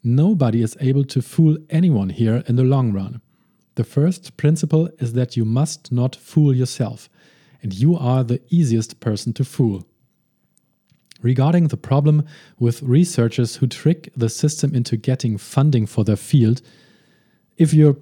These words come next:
representing yourself as a scientist, then you should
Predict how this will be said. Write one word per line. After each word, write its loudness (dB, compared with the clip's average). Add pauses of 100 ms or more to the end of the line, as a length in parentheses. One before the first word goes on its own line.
representing 2
yourself 0
as -2
a -2
scientist, 0 (380)
then 4
you 4
should 0